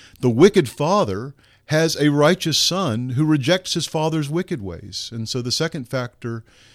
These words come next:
clearly in Scripture is that children choose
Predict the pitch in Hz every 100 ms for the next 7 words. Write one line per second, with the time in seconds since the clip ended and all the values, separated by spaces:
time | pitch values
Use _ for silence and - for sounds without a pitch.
0 | _ _ - 160 180 147 117 - 139 -
1 | - 101 95 117 110 - 113 107 _ _
2 | - 143 143 143 139 135 123 - - -
3 | - 147 143 104 98 113 - -